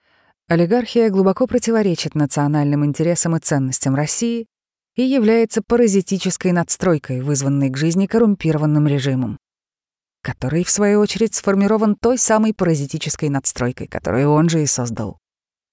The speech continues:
Не говоря уже о том, что такая постановка вопроса абсурдна с точки зрения элементарной логики — она представляется чрезвычайно опасной и провокационной.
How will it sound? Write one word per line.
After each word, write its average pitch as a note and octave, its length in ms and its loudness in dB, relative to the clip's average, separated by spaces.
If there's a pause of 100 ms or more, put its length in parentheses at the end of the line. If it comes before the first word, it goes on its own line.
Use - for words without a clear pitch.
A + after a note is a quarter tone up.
(920)
Не G#3+ 160 6
говоря F#3+ 320 4
уже D#3 220 2
о D3 40 0
том, D#3 200 2
что - 160 -6
такая D3+ 320 -2
постановка D#3 540 -2
вопроса D3+ 440 0
абсурдна D#3 400 -2
с - 80 -2
точки D3+ 300 -2
зрения D3+ 400 2
элементарной D3+ 580 0
логики — D#3 580 -2 (600)
она F#3 140 2
представляется A3+ 640 2
чрезвычайно F#3+ 720 2
опасной D#3+ 480 0
и E3 40 2
провокационной. E3+ 960 -2